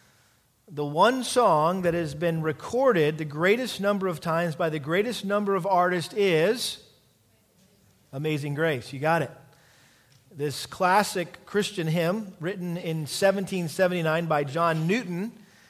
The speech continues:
who was a notorious slave trader,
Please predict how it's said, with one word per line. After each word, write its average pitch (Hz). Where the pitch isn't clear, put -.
who 175
was 156
a 160
notorious 190
slave 214
trader, 185